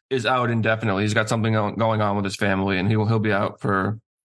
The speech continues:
until he's ready to come back. Bruce Cassidy said, which is, you know, sending, uh, thoughts and prayers for him. Um, cool story. The latest update in the Shane Wright saga. He returned to the N H L after that, that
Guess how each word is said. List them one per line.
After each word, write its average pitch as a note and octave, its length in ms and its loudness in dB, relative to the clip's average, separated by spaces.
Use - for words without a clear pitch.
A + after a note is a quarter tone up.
until A#2 220 0
he's G2+ 120 -2
ready G#2+ 200 0
to F2 80 -2
come G2 140 0
back. G2 220 0
Bruce G2+ 160 -2
Cassidy F#2 380 0
said, F2+ 240 0
which F#2+ 180 0
is, G#2 240 -2
you G#2+ 80 0
know, A2+ 320 -2
sending, G#2+ 300 2
uh, - 120 -8
thoughts A2 240 0
and G2 100 -4
prayers G2 240 0
for G2+ 120 -4
him. G2+ 320 0
Um, A2 460 -2
cool A3+ 180 0
story. C3+ 340 0
The B2+ 100 0
latest E3 240 0
update D#3 380 0
in B2 80 0
the A#2+ 80 0
Shane C3+ 300 0
Wright C#3 240 -2
saga. G2 560 -2
He C3+ 140 0
returned F3 400 0
to E3 60 0
the D3 100 0
N C#3+ 100 2
H C#3+ 200 -2
L A#2+ 140 0
after A2+ 460 0
that, A2 300 0
that A#2 220 -2